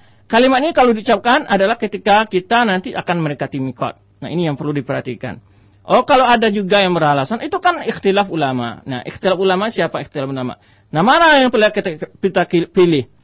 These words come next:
Sekarang si-, nggak ada satupun yang bilang bahwa orang yang mikot di mikot tidak sah hajinya. Tetapi banyak ulama yang bilang orang mikot di Jeddah itu nggak sah hajinya.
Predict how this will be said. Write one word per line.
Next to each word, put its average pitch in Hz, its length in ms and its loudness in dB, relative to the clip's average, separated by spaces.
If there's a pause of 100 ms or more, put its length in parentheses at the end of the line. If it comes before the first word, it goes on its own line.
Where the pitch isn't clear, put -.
Sekarang 277 400 2
si-, - 160 -2
nggak 254 480 2
ada 330 80 6
satupun 285 480 2
yang 254 240 2
bilang 262 400 2
bahwa 240 320 4
orang 330 160 2
yang 226 240 2
mikot 277 400 0
di 202 160 0
mikot 196 480 0
tidak 196 240 0
sah 233 160 -2
hajinya. 180 400 -2
Tetapi 277 560 2 (380)
banyak 285 480 4
ulama 269 400 6
yang 240 160 4
bilang 240 320 4
orang 269 240 6
mikot 247 260 2
di 214 80 2
Jeddah 202 240 2
itu 381 80 -6
nggak 226 160 -4
sah 277 160 -10
hajinya. 202 380 -10